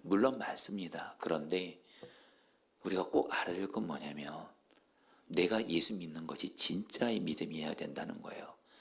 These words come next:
여러분, 성경은 일관적으로 말씀합니다. 정말 믿음이 진짜가 있고 가짜가 있다 그래요.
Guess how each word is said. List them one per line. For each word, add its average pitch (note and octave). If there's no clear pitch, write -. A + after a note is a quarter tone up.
여러분, E2
성경은 A2+
일관적으로 G#2+
말씀합니다. -
정말 D#2
믿음이 F2+
진짜가 A2+
있고 -
가짜가 -
있다 -
그래요. -